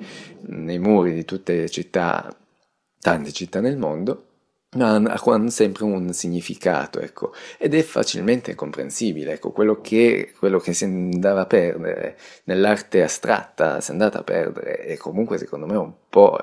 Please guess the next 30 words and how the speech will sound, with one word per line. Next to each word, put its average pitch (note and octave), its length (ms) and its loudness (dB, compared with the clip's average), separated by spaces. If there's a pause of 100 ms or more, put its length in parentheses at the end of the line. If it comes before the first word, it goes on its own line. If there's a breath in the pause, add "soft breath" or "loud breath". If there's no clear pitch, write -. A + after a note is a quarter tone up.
(100)
ormai F2+ 460 2
ha, D#2 140 2
ha - 180 -8
stancato, - 680 -4
si D#2+ 120 -14
cerca E2 380 -2
di D#2+ 100 -4
inventarsi D#2 560 -4
altro, F2+ 480 0 (340 loud breath)
ma - 160 -4
che - 140 -2
ormai F#2 640 0
mi G2 100 -8
sembra F2+ 260 -2
un E2+ 100 -4
po' A2+ 100 -2
in G2+ 140 0
fase F#2 400 -4
cadente, F2+ 560 0
ecco, - 240 -2
secondo C3 420 -8
me C3+ 160 0
lui A#2 480 2 (280 loud breath)
attualmente G#2+ 760 -2
va G2+ 140 0
proprio G2 240 -2
a E2 40 -4
rappresentare G2 1000 0 (280 loud breath)
l'arte G2 800 2 (420 soft breath)
contemporanea, F2 1120 0